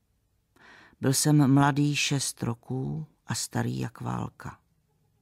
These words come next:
Z ráje domova je vyhnali do Rajchu.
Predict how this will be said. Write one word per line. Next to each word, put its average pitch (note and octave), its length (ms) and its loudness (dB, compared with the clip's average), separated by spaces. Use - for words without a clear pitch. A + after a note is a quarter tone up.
Z G#2 140 -2
ráje A#2+ 360 2
domova B2+ 600 2
je A#2 160 0
vyhnali A#2 600 -6
do A2 140 0
Rajchu. - 540 -8